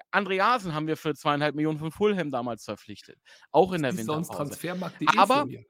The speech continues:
Speaker 1: wir haben kein Geld. Bedeutet, wen sollten wir oder wen können wir jetzt verpflichten? Niemanden. Vielleicht ein Backup für Hult, mehr Einsatzzeit für Enali, mehr Vertrauen in Henne Weidand.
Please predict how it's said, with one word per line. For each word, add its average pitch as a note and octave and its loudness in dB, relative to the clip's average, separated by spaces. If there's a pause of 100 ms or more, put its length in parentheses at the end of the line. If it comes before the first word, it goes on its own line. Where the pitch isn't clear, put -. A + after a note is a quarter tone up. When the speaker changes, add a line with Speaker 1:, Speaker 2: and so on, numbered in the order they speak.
Speaker 1:
wir C#3+ 4
haben F3+ 0
kein D#3+ 0
Geld. C#3+ -2
Bedeutet, F#3+ 0 (280)
wen A3+ -4
sollten G3+ -6
wir F3+ -6
oder D3 -2
wen A3 -6
können F#3+ -4
wir F3+ -2
jetzt D#3+ -4
verpflichten? F#3+ -8 (320)
Niemanden. G#3 2 (420)
Vielleicht F3+ 0
ein G#3+ -4
Backup F#3 -4
für D#3+ -4
Hult, G#3+ -2 (180)
mehr F#3 0
Einsatzzeit F3+ -4
für E3 -8
Enali, F3+ -4
mehr E3 -2
Vertrauen E3 -4
in C#3+ -6
Henne D3 -6
Weidand. D#3+ -2